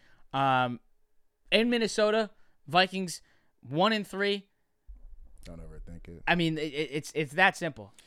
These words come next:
Speaker 1: Four
Speaker 2: I just,
Speaker 1: points
Speaker 2: I just
Speaker 1: again.
Speaker 2: wouldn't, I just wouldn't, I just wouldn't bet, like, like, like, the Jaguars are, are a very bettable team. Like, the Vikings.
Speaker 1: They're not. I don't understand why, why
Speaker 2: Like, the Jaguars are, like, the only reason, Jaguars are a playoff
Speaker 1: But, like,
Speaker 2: team.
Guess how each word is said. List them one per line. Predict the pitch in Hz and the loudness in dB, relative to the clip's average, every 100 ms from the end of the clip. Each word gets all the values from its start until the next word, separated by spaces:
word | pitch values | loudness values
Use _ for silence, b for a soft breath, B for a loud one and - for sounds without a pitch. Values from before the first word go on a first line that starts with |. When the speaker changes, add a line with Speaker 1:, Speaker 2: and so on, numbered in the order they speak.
| b - | b -8
Speaker 1:
Four | - 262 | 2 4
Speaker 2:
I | |
just, | 160 | 4
Speaker 1:
points | - 277 | 4 4
Speaker 2:
I | |
just | 156 | 2
Speaker 1:
again. | 135 143 | 4 6
Speaker 2:
wouldn't, | 139 - | 6 4
I | 127 | 0
just | 156 127 | 0 0
wouldn't, | 123 127 107 - | -2 -2 -4 -10
I | 120 | -14
just | 117 | -8
wouldn't | 107 110 92 | -6 -6 -6
bet, | 92 90 - _ _ - | -10 -10 -14 _ _ -18
like, | 92 78 - | -18 -18 -18
like, | 80 _ _ _ - | -20 _ _ _ -16
like, | 117 123 | -12 -4
the | |
Jaguars | 113 147 190 185 165 | 4 8 12 12 12
are, | 135 110 107 | 8 4 6
are | 127 110 | 6 4
a | |
very | 92 85 143 131 104 | 0 4 6 8 6
bettable | 110 90 85 | 0 -2 -10
team. | 78 82 _ | -16 -20 _
Like, | - 98 | -14 -12
the | 92 78 | -14 -6
Vikings. | - 269 - 143 113 - _ _ _ _ _ - | 2 2 2 -2 -2 -8 _ _ _ _ _ -4
Speaker 1:
They're | 185 | 2
not. | 208 285 247 - - b b b | 4 4 2 -2 -18 b b b
I | - 262 | 2 4
don't | 294 | 2
understand | 277 - 254 220 | -2 -4 -6 -4
why, | 190 208 | -2 -2
why | 175 180 175 165 | -4 -4 -4 -2
Speaker 2:
Like, | 208 | 0
the | 208 | 6
Jaguars | 254 277 247 208 | 10 12 10 10
are, | |
like, | 180 | 4
the | 180 | 4
only | 220 277 | 4 4
reason, | 247 196 147 | 0 -4 4
Jaguars | 170 302 208 | 8 10 10
are | 147 | 10
a | |
playoff | - 147 | 8 8
Speaker 1:
But, | 123 | 6
like, | 277 | 0
Speaker 2:
team. | 82 | -4